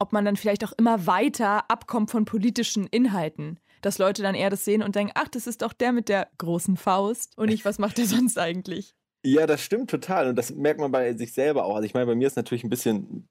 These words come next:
Speaker 2: Berufsrisiko, sag ich jetzt einfach mal.
Speaker 1: Mhm.
Speaker 2: Aber ich hab zum Beispiel ganz oft den Moment, wo ich so denk, "Ach Leute, ist doch eigentlich gemein, weil die Person macht doch eigentlich gerade gar nichts." Also ich glaube, dass, ich würde auch nicht gern mit PolitikerInnen grad tauschen,
Speaker 1: Hm.
Speaker 2: weil für mich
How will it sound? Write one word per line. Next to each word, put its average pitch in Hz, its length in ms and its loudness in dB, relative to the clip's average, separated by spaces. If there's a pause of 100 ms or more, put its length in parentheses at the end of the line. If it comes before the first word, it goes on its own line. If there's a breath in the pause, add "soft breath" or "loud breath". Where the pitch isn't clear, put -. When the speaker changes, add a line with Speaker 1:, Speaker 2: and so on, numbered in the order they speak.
Speaker 2:
Berufsrisiko, 143 880 -2
sag 131 140 0
ich 135 60 -10
jetzt - 160 -4
einfach 123 200 -4
mal. 208 280 2
Speaker 1:
Mhm. 220 120 -10 (480 soft breath)
Speaker 2:
Aber 117 300 2
ich 127 340 -4
hab 139 240 -6
zum 131 120 0
Beispiel 123 260 2
ganz 110 260 -2
oft 131 200 -4
den 135 80 0
Moment, 127 380 0
wo 123 60 2
ich 123 100 0
so 127 60 2
denk, 117 320 -2
"Ach - 120 -8
Leute, 113 480 2
ist - 240 -12
doch - 80 -2
eigentlich 120 340 -6
gemein, 117 600 0
weil 110 120 0
die 110 80 -2
Person 113 440 -2
macht - 200 -6
doch 104 80 -8
eigentlich 85 320 -10
gerade 90 220 -2
gar 80 240 -4
nichts." - 280 -10 (340 soft breath)
Also 95 120 -4
ich - 80 -8
glaube, 131 240 4
dass, 120 220 0
ich - 200 -8
würde 139 160 2
auch 113 100 -2
nicht 143 260 -4
gern 127 160 2
mit 123 180 -2
PolitikerInnen 123 600 0
grad 107 200 2
tauschen, 113 480 0 (100)
Speaker 1:
Hm. 202 360 -2
Speaker 2:
weil 110 280 4
für 117 160 -2
mich 131 400 -2